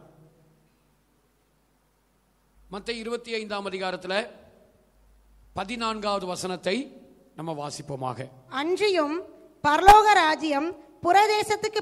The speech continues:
Speaker 2: பிரயாணமாய் போகிற ஒரு மனுஷன் தன் ஊழியக்காரரை அழைத்து தன் ஆஸ்திகளை அவர்கள் வசமாய் ஒப்பு கொடுத்தது போல் இருக்கிறது.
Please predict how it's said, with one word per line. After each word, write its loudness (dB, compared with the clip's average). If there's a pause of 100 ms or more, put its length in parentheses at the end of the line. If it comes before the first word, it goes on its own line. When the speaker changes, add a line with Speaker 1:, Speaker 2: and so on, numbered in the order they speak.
Speaker 2:
பிரயாணமாய் 2
போகிற 4
ஒரு 4 (100)
மனுஷன் -4 (420)
தன் 2 (160)
ஊழியக்காரரை 4 (100)
அழைத்து 0 (500)
தன் 2 (200)
ஆஸ்திகளை 4 (100)
அவர்கள் 4
வசமாய் 4
ஒப்பு 0
கொடுத்தது 2
போல் 4
இருக்கிறது. 2